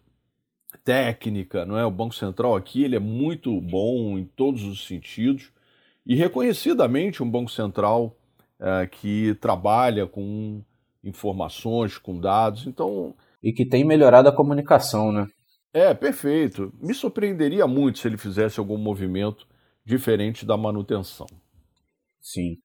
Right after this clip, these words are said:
Speaker 2: E, e lá fora a mesma coisa, né? Apesar daquele discurso do, do Powell de utilizar medianas, a média da, da inflação, acho que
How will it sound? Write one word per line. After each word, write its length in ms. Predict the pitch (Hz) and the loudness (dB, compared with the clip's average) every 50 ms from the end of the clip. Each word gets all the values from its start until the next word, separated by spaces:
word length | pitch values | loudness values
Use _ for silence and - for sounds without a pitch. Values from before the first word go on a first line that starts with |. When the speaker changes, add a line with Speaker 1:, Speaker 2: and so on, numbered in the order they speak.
| _ _ _ _ _ | _ _ _ _ _
Speaker 2:
E, 460 | 107 104 107 110 113 117 117 117 113 - | 0 2 4 6 6 6 6 4 4 2
e 80 | - 123 | 2 4
lá 140 | 135 143 | 4 4
fora 240 | 135 - - 151 156 | 4 6 6 6 6
a 40 | 160 | 6
mesma 300 | 156 160 175 175 165 156 | 2 0 0 0 -2 -2
coisa, 320 | - - 117 107 104 107 | 0 2 2 2 2 0
né? 80 | 101 101 | -2 -4
Apesar 320 | 98 - 101 101 107 107 | -4 -2 -2 0 2 2
daquele 340 | 113 110 107 - 110 104 104 | 2 2 0 0 0 0 0
discurso 460 | 101 104 - - - 98 98 - 104 | 0 -2 -4 -6 -6 -6 -6 -4 -2
do, 520 | 98 101 98 98 98 98 92 92 90 - - - | 0 2 4 4 6 6 4 4 2 2 0 -2
do 160 | 98 98 92 - _ | -2 -2 -2 -2 _
Powell 460 | - 92 92 92 92 92 92 90 87 - - | 2 4 6 6 6 4 2 2 0 -4 -8
de 560 | 85 90 90 92 90 90 90 90 90 90 87 85 - - _ - - - _ _ _ _ _ _ | -8 -6 -4 -2 0 2 2 4 4 2 2 0 -4 -8 _ -20 -20 -20 _ _ _ _ _ _
utilizar 640 | - 95 92 - 101 98 92 90 87 98 92 92 92 90 - - | -8 -8 -6 -4 -2 0 0 0 0 0 0 0 0 -2 -4 -8
medianas, 840 | - 95 92 87 90 90 80 90 107 110 107 101 95 92 92 87 92 87 - _ _ _ _ _ _ _ _ - | -8 -6 -6 -6 -8 -10 -8 -6 -6 -4 -4 -4 -4 -4 -4 -6 -8 -12 -16 _ _ _ _ _ _ _ _ -12
a 120 | 95 90 | -10 -8
média 320 | 90 90 95 101 92 98 | -6 -4 -4 -2 -2 -2
da, 380 | 87 90 90 87 85 85 85 82 82 82 80 82 - _ | 0 0 0 0 0 0 -2 -2 -4 -6 -10 -12 -14 _
da 180 | - 98 92 90 | -10 -8 -8 -8
inflação, 680 | 87 - - 90 85 - - - - 101 107 113 117 117 - _ _ _ _ _ _ _ _ _ _ _ - | -8 -6 -4 -4 -4 -4 -6 -8 -6 -4 -2 -2 -4 -4 -8 _ _ _ _ _ _ _ _ _ _ _ -8
acho 200 | 101 98 - - | -8 -8 -6 -4
que 320 | - 117 117 113 113 107 | 0 2 4 6 4 4